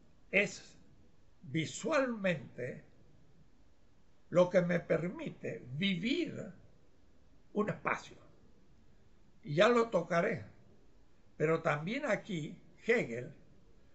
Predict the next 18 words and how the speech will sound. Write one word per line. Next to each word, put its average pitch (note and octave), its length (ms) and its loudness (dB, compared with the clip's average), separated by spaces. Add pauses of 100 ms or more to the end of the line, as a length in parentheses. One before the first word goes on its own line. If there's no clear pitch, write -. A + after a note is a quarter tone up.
(200)
parte D#3 580 0 (760)
de E3 140 4
las F3+ 240 6
obras G#3+ 380 10
de, D#3 180 -2 (1200)
de D#3 120 6
arte E3 500 2
ya. D#3 380 0 (920)
Es D#3 60 -2
decir, E3+ 420 0 (340)
la C#3 120 2
arquitectura F3 880 -2
es, F#3+ 180 -2 (840)
primero D3+ 720 -2
que C3 120 -10
todo, C#3 480 -4 (560)
por C#3 160 2
ejemplo, C#3+ 640 -4